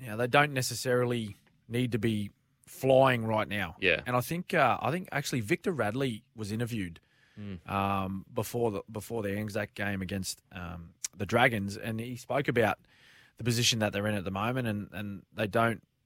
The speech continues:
Speaker 1: you know, they don't wanna be at their peak right now.
Speaker 2: Yeah.
Speaker 1: They wanna be at the peak at the end of the year. So they,
Speaker 2: Mm.
Speaker 1: they've got a lot of footy to come, rep footy. A couple of their players will be on rep duties.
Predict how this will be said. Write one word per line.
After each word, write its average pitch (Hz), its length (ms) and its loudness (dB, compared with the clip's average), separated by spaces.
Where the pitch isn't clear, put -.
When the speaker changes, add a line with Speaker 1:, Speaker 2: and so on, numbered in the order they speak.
Speaker 1:
you 120 140 -8
know, 101 80 0
they 110 140 2
don't 131 320 6
wanna 120 180 2
be 110 160 0
at 113 140 0
their 104 100 -2
peak 104 300 -6
right 90 180 -4
now. 90 280 -12
Speaker 2:
Yeah. 98 320 4
Speaker 1:
They 151 100 10
wanna 175 200 6
be 139 120 6
at 117 100 4
the 98 60 -4
peak 120 220 0
at 110 120 -2
the 107 120 -2
end 117 160 -4
of 101 60 -10
the 101 80 -6
year. 104 300 -2
So 117 140 -2
they, 117 180 2
Speaker 2:
Mm. - 60 -10
Speaker 1:
they've 110 140 2
got 117 120 4
a 120 40 2
lot 165 140 8
of 139 80 2
footy 131 260 0
to 101 140 -6
come, 113 420 -2
rep 151 180 2
footy. 123 440 0
A - 40 -20
couple 139 140 2
of 117 100 -6
their 104 80 0
players 107 320 0
will 107 80 -2
be 104 340 -4
on 104 160 -8
rep 107 180 2
duties. 110 480 -2